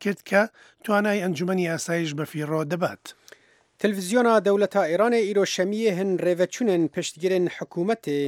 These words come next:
Speaker 2: nîşandan lê gelek bajarên Îranê ku ji bajarê Amolê parêzgeha mizandarm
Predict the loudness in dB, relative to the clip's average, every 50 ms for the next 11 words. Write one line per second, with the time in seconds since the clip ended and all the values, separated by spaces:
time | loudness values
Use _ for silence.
0 | 0 -2 -2 -2 -2 -2 -2 0 0 0 0 0 0 -2 -2 -2 0 0 0 0
1 | -2 -4 -4 -2 -2 0 0 0 0 0 0 0 -2 -2 -2 0 0 2 2 2
2 | 2 0 0 -2 -4 -6 -8 -6 -4 -4 -2 -2 -2 0 0 0 0 0 -2 -2
3 | -4 -4 0 0 0 0 2 0 0 -2 -4 -4 -6 -6 -4 -4 -4 -6 -6 -4
4 | -4 -2 0 0 -2 -2 -4 -6 _ _ _ _ _ _ _ -6 -2 0 2 2
5 | 2 2 2 2 2 2 2 0 -2 -2 -2 -2 -2